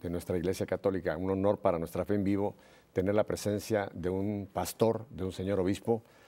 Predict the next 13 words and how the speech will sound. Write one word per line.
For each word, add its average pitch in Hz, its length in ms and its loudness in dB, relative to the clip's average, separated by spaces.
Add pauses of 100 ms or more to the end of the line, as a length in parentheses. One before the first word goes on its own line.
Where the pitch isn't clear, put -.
(420)
Monseñor 98 580 2 (100)
Juan 98 260 4
Abelardo 110 640 4
Mata 107 480 2
Guevara, 92 520 2 (640)
obispo 104 540 2
de 98 80 2
la 87 140 0
diócesis 98 720 -2
de 90 480 2
Estelí, 104 440 2 (300)
en 95 120 -2
Nicaragua. 87 560 2